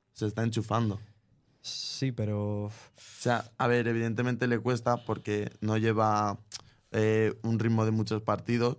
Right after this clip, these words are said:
Speaker 1: pero yo
Speaker 2: Es
Speaker 1: lo
Speaker 2: que
Speaker 1: poco que he visto de Depay no me ha disgustado.
Speaker 2: No, a mí, a mí no me disgusta Depay. Además, este es el momento, en plan, idóneo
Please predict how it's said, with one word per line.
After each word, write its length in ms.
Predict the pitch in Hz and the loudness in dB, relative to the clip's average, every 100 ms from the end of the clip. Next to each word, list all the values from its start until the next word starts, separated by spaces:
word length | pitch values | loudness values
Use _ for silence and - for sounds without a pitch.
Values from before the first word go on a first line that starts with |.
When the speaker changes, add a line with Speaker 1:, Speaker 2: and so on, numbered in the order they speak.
| - | -2
Speaker 1:
pero 180 | 117 110 | 2 2
yo 160 | 104 | 4
Speaker 2:
Es 60 | 123 | 4
Speaker 1:
lo 80 | 135 | 2
Speaker 2:
que 60 | |
Speaker 1:
poco 240 | 131 139 139 | 2 0 0
que 140 | 131 | 0
he 40 | 120 | 2
visto 360 | 135 127 131 | 2 2 0
de 100 | 120 | 2
Depay 340 | 113 113 120 165 | 2 2 2 2
no 100 | 180 | 2
me 80 | 131 | 2
ha 20 | |
disgustado. 540 | 110 92 101 123 131 | 2 -2 -2 2 2
Speaker 2:
No, 80 | 131 | 2
a 40 | |
mí, 200 | 117 147 131 | 0 -2 -2
a 80 | |
mí 80 | 120 | -2
no 80 | 147 | 0
me 100 | 160 | 0
disgusta 360 | 120 117 113 101 | -2 -4 -2 -4
Depay. 340 | 101 135 107 | -2 -2 -2
Además, 280 | 104 113 123 | -2 -2 -4
este 160 | 123 131 | -4 -2
es 60 | |
el 80 | 127 | -2
momento, 520 | 113 113 120 127 110 101 | -2 -2 -2 -4 -4 -8
en 100 | 104 | -8
plan, 400 | 104 98 95 95 _ _ _ _ _ _ - | -6 -6 -10 -14 _ _ _ _ _ _ -14
idóneo 480 | - 107 117 131 | -4 0 0 0